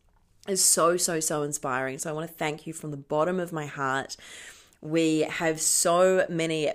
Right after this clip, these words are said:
beautiful things to dive into. I'm gonna record some separate episodes around each of the topics.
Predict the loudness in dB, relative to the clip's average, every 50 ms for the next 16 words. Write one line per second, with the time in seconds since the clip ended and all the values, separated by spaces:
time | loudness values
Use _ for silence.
0 | -4 -4 0 0 2 2 0 0 -2 -4 -6 -4 -4 -6 -6 -4 -4 -4 -4 -6
1 | -6 -4 -2 0 0 0 -2 -2 -4 -6 -4 -4 -4 -2 -2 0 0 0 0 -2
2 | -2 -4 -6 -6 -4 -2 -2 0 -2 -4 -2 0 2 4 4 2 2 -2 -4 -8
3 | -6 -4 -6 -6 -4 -2 -2 0 0 0 0 0 -2 -2 -4 -4 -4 -4 -4 -4
4 | -2 -4 -4 -4 -4 -6 -6 -6 -8 -12 -12 -14 -16 -16 -16 -16 -16 -6 -8 -6
5 | -4 -2 -2 -2 -2 -4 -8 -4 -2 0 0 0